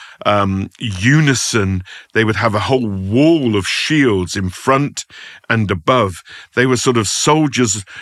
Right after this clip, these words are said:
who, who made shield wars, shield armies. And the shields were impenetrable. It was a huge part of their success. They were a bit like a,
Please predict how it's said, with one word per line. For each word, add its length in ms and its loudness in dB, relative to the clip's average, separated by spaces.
who, 180 4
who 160 4
made 280 2
shield 640 2
wars, 580 0
shield 640 0
armies. 720 -4
And 200 0
the 60 0
shields 640 0
were 160 2
impenetrable. 840 -2
It 60 2
was 120 0
a 80 2
huge 680 0
part 560 -2
of 240 0
their 240 0
success. 600 -2
They 100 4
were 140 2
a 40 0
bit 240 -2
like 300 0
a, 160 2